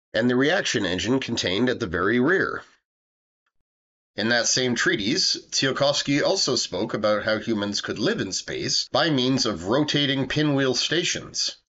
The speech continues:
As he wrote, "It is not possible to live in a rocket for long. The reserves of food and oxygen for respiration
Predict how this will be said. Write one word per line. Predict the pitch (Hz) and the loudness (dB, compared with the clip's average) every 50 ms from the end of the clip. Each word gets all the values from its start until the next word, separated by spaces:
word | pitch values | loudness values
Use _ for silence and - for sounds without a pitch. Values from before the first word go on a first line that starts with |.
| _ _ - - - - - _ _ _ _ _ _ _ _ _ _ _ _ _ _ _ _ - | _ _ -20 -20 -20 -20 -20 _ _ _ _ _ _ _ _ _ _ _ _ _ _ _ _ -2
As | - 127 120 117 | -2 0 0 2
he | 131 123 | 0 2
wrote, | 147 202 - - - - - - _ - - - _ _ _ _ - | 2 0 0 -2 -4 -8 -10 -10 _ -20 -20 -20 _ _ _ _ -2
"It | 127 127 | 0 0
is | 131 107 - | 0 2 2
not | 156 180 185 - | 2 0 0 0
possible | - - 185 208 202 - - 117 82 95 104 113 | -2 -2 0 0 0 0 0 -2 -2 -2 -2 -2
to | - - 117 | -2 -2 0
live | 104 113 117 107 | 0 0 0 0
in | 113 120 | 0 0
a | 107 | 0
rocket | 85 82 82 80 - - 117 | 0 0 -2 -2 -4 -6 -8
for | - - 135 | -4 -2 0
long. | 135 151 185 175 110 98 92 120 165 165 _ _ - - - - - _ - | 0 2 2 2 2 0 -2 -4 -10 -12 _ _ -20 -20 -20 -20 -20 _ -6
The | - 104 | -2 0
reserves | 113 113 110 135 156 151 135 - | 0 0 2 2 0 0 0 0
of | 139 123 - | -2 -2 0
food | - 175 185 175 160 | 0 0 2 2 2
and | 151 - - | 0 -2 -2
oxygen | 113 123 120 - - - 101 117 117 139 135 | -2 -2 -2 -2 -2 -2 -2 0 0 0 -2
for | - 104 98 | -2 -2 -2
respiration | 104 123 123 - - 117 104 92 92 90 - 95 92 104 131 - | -2 -2 -2 -4 -4 -2 -2 -2 -2 -2 -4 -4 -4 -6 -8 -10